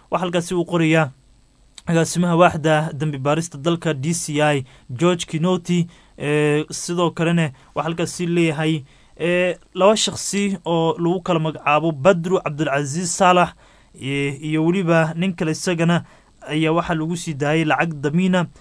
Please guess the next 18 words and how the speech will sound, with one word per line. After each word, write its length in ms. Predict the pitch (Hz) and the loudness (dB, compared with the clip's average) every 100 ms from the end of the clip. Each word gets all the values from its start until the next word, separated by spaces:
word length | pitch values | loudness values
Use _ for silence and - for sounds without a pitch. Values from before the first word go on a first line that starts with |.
| - - | -20 -10
Eh, 180 | 139 147 | -4 -2
ninkan, 480 | 190 - 185 185 175 - 147 | -2 -2 -2 -2 -6 -6 -2
labada 280 | 165 180 | 0 0
nin 200 | 175 180 175 | 0 0 -2
oo 320 | 143 143 135 - - - | 0 0 -2 -8 -14 -10
ahaa 300 | - 165 170 | -8 -4 -2
laba 240 | 165 180 | 0 0
nin 200 | 180 170 - - - | 0 0 -4 -20 -10
oo 100 | 143 | -4
markaasi 500 | 175 170 160 - 170 | -4 -2 -4 -2 -2
looga 260 | 156 160 | 0 0
shakisanaa, 640 | 170 165 160 131 156 170 - | -2 -6 -8 -8 -2 -2 -2
sidoo 260 | - 170 | -4 -4
kalena 240 | 156 165 165 | -4 -4 -2
ay 100 | 147 | -4
doondoonaysay 720 | 131 143 139 165 156 175 170 170 - - - | -4 -4 0 0 0 0 0 -2 -14 -16 -4
dowladda 360 | 151 165 160 | -2 0 0
Maraykanka 800 | 147 139 160 170 160 135 170 151 | 0 0 0 0 -4 -4 -2 -2